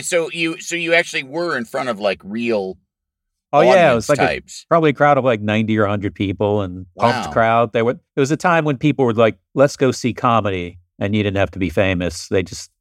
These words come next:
Speaker 2: it was, like, this new thing. "Ooh, there's
Speaker 1: Yeah,
Speaker 2: comedy
Speaker 1: yeah.
Speaker 2: clubs." And the Howard Johnson's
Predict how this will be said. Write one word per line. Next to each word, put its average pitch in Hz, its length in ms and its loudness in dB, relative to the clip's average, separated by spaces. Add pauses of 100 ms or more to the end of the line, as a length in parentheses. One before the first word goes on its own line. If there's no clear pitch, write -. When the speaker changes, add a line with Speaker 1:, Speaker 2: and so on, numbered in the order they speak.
(460)
Speaker 2:
it 127 60 -6
was, 101 140 -4
like, 95 140 0
this - 180 -4
new 107 240 0
thing. 95 400 -2
"Ooh, 87 240 -2
there's 78 180 -8
Speaker 1:
Yeah, 92 140 -2
Speaker 2:
comedy 95 240 0
Speaker 1:
yeah. 78 100 -6
Speaker 2:
clubs." 76 340 -6 (460)
And 95 160 -6
the 92 60 -2
Howard 98 280 2
Johnson's 95 720 -4